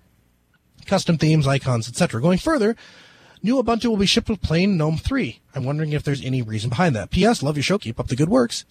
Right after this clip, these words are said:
Andrew." Well, um, I agree with you. I agree with just about everything you wrote in that email.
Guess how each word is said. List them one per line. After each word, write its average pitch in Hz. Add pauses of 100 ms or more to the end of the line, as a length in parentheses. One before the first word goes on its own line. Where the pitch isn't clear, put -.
Andrew." 123 (2250)
Well, 240 (960)
um, 202 (400)
I 339
agree 330
with 233
you. 95 (100)
I 147
agree 208
with 226
just -
about 233
everything 190
you 147
wrote 156
in 156
that 139
email. 123